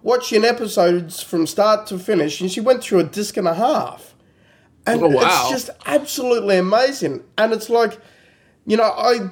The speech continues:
Speaker 1: don't even ask her if she wants to. She just comes and sits down and really enjoys it. She loves that entrance theme. And I've gotta say, out of all the Star Trek, uh, television shows, the entrance for Enterprise is the best entrance.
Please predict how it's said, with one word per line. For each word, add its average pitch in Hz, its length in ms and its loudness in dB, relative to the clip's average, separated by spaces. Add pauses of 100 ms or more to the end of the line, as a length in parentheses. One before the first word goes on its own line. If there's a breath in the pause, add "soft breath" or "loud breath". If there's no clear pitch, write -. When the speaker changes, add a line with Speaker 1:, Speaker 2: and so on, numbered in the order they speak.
Speaker 1:
don't 226 240 2
even 226 220 2
ask 262 320 2
her 190 80 2
if 147 80 -4
she 156 140 -2
wants 151 220 0
to. 143 120 -8
She 156 140 -12
just 180 180 -6
comes 180 320 2
and 151 160 0
sits 180 260 -4
down 180 380 4
and 147 320 0
really 180 260 2
enjoys 156 400 0
it. 147 120 -8
She 165 160 -2
loves 208 300 0
that 180 220 4
entrance 170 520 0
theme. 139 260 -2
And 143 80 2
I've 151 100 2
gotta 175 140 2
say, 165 240 2
out 165 80 4
of 147 120 -4
all 185 120 4
the 170 80 -4
Star 160 420 2
Trek, 156 400 0 (320 loud breath)
uh, 143 260 2
television 156 600 0
shows, 131 420 0
the 143 140 -2
entrance 165 420 -2
for 143 240 -2
Enterprise 143 720 0 (500 soft breath)
is 180 360 2
the 180 240 0
best 160 480 0
entrance. 147 680 -2